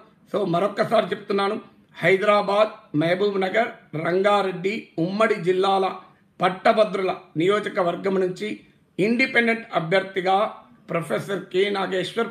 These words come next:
పోటీ చేస్తున్నారు. So Professor K Nageshwar is contesting as an independent candidate from the graduates constituency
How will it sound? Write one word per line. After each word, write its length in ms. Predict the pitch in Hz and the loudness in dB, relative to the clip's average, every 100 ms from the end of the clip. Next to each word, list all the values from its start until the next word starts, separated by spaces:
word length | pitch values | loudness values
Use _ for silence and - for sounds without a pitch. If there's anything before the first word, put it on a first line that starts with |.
| - | -4
పోటీ 340 | 180 202 185 - | -6 -4 -6 -4
చేస్తున్నారు. 840 | 143 - 156 160 175 180 - - _ _ - - - 226 | -6 -6 -4 -2 -2 -2 -4 -18 _ _ -20 -20 -4 0
So 60 | 220 | 0
Professor 580 | - 190 190 220 233 220 - | 0 -2 2 -2 0 -4 0
K 120 | 202 | 0
Nageshwar 520 | 202 - 208 185 233 | 0 -2 -4 -2 0
is 140 | 208 165 - | 0 -2 -2
contesting 580 | 175 175 214 - 233 220 | -2 2 0 0 -2 2
as 140 | 185 | 0
an 120 | 180 | 0
independent 640 | 180 190 226 226 202 202 202 - | 0 0 -2 0 0 0 -4 -4
candidate 500 | 170 180 190 214 208 - _ _ _ - | -2 0 0 0 -2 -18 _ _ _ 0
from 120 | 214 | 2
the 80 | 196 170 | 2 2
graduates 560 | 190 226 226 269 277 - 220 | 2 2 2 2 2 2 0
constituency 520 | 220 - 208 190 214 | 0 0 -6 -6 0